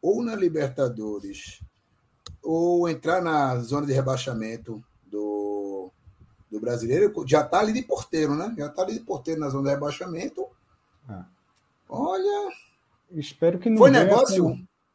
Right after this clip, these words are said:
Speaker 2: Não, não, espero que não aconteça com ele o que o Fortaleza fez com o Ceni, né? Quando abandonou e trouxe de volta, assim, que não, não venha com essa vira-latice de pegar o cara de volta. Só isso.
Speaker 1: É.
Speaker 2: Não, não
Speaker 1: É,
Speaker 2: merece.
Speaker 1: meu, Ce-, é, Ceni, ao menos, tinha uma, tem um histórico com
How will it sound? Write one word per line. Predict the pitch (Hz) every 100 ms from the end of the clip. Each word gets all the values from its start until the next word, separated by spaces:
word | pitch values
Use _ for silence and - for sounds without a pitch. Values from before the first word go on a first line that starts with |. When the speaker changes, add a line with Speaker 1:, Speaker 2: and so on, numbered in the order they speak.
| _
Speaker 2:
Não, | 196 240 240
não, | 226 226
espero | 180 180 220 226
que |
não | 247 247
aconteça | 226 208 180 180 180 170
com | 160 139
ele | 151 185 175 143
o | 143
que | 143 170
o | 170
Fortaleza | 165 170 - 156 160 160
fez | - 156 147
com | 185
o |
Ceni, | - - 139 160 156
né? | 135 143
Quando | 139 147
abandonou | 131 139 143 127 131 151
e |
trouxe | 147 151 147 147
de |
volta, | 127 110 135 143 -
assim, | 113 - 117 110 104
que | - 143
não, | 165
não | 160 170 143
venha | 156
com | 160
essa | 175 170
vira-latice | 143 160 151 147 - 135 -
de |
pegar | 151 151 151
o | 151
cara | 156 156
de | 151
volta. | 117 113 123 120 107 _ _
Só | - 156
isso. | 131 110 - _
Speaker 1:
É. | 120 120 -
Speaker 2:
Não, | 117 127
não | 135 131
Speaker 1:
É, |
Speaker 2:
merece. | 135 123 120 139 - 214
Speaker 1:
meu, | - _ _ _ - 113
Ce-, |
é, |
Ceni, | 107 - 220
ao | 262
menos, | 185 208 214
tinha | 202
uma, | 226 165 135 117
tem | 120 143
um | 135
histórico | 127 - 131 139 127 110
com | 110 107 95 87